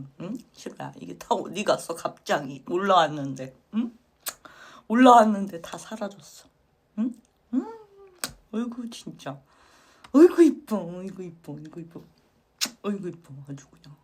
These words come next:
어? 엄마 다, <laughs> 엄마 다 먹으니까 올라왔어. 음, 어이구, 이쁜 거. 이거 어떡해, 어떡해, 응? 우리 시로 너무 이쁘죠?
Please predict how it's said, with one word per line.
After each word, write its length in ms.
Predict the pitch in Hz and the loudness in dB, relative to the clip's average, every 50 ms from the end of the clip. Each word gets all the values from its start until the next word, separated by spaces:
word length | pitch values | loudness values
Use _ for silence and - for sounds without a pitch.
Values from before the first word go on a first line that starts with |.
| _ _ _ _ _ _ _ _ _ _ _ _ _ _ _ _ _ | _ _ _ _ _ _ _ _ _ _ _ _ _ _ _ _ _
어? 140 | - - 226 233 - _ _ _ _ _ _ - | -18 -18 -18 -20 -20 _ _ _ _ _ _ -20
엄마 200 | - 170 175 180 | -14 -12 -12 -10
다, 120 | 175 - - | -10 -10 -10
<laughs> 1500 | - 932 932 932 906 880 855 932 1017 - 1077 - - _ _ - _ _ _ _ - - - - - - - - _ _ - | -8 -8 -8 -10 -12 -14 -16 -20 -20 -20 -20 -20 -20 _ _ -20 _ _ _ _ -20 -20 -20 -20 -20 -20 -20 -20 _ _ -12
엄마 260 | - 196 202 196 196 | -10 -8 -8 -8 -10
다 200 | - - - 208 | -12 -18 -18 -14
먹으니까 480 | 214 208 196 208 208 208 208 - - 196 | -12 -12 -12 -12 -12 -12 -14 -14 -16 -16
올라왔어. 800 | 190 196 202 202 - - - - 220 233 233 - - - 269 254 240 247 262 254 349 359 370 392 415 440 440 440 427 427 415 | -14 -14 -12 -10 -10 -10 -10 -10 -12 -14 -14 -18 -10 -6 -4 -4 -4 -4 -8 -10 -14 -16 -14 -12 -10 -8 -6 -6 -6 -6 -6
음, 460 | 381 330 311 285 269 247 240 240 226 208 | -4 -2 -2 -2 -2 -4 -6 -10 -10 -10
어이구, 280 | 202 196 190 185 - 190 | -10 -10 -12 -12 -14 -16
이쁜 440 | 185 170 - - _ - 165 151 147 | -16 -16 -18 -20 _ -16 -14 -14 -14
거. 220 | 147 147 143 143 | -14 -14 -14 -14
이거 320 | 143 147 147 143 - 143 143 | -14 -14 -16 -14 -12 -12 -12
어떡해, 480 | 151 147 147 - - - - 165 147 | -12 -14 -16 -20 -20 -16 -12 -8 -6
어떡해, 640 | 135 127 131 135 - - - - - 156 131 127 - - | -6 -6 -6 -8 -10 -16 -20 -16 -12 -10 -10 -10 -10 -10
응? 280 | 156 170 190 240 302 - _ _ _ _ _ _ _ _ _ _ - - _ _ _ _ _ _ _ _ _ _ _ _ _ _ _ - - _ _ _ _ _ - - - - - _ _ _ - | -10 -8 -6 -6 -8 -10 _ _ _ _ _ _ _ _ _ _ -20 -20 _ _ _ _ _ _ _ _ _ _ _ _ _ _ _ -20 -20 _ _ _ _ _ -20 -20 -20 -20 -20 _ _ _ -20
우리 120 | 190 190 | -20 -20
시로 260 | 175 - - - - | -20 -20 -20 -16 -14
너무 220 | 214 190 185 190 196 | -14 -14 -14 -16 -20
이쁘죠? 380 | 190 196 - - - - - | -20 -20 -20 -20 -20 -20 -20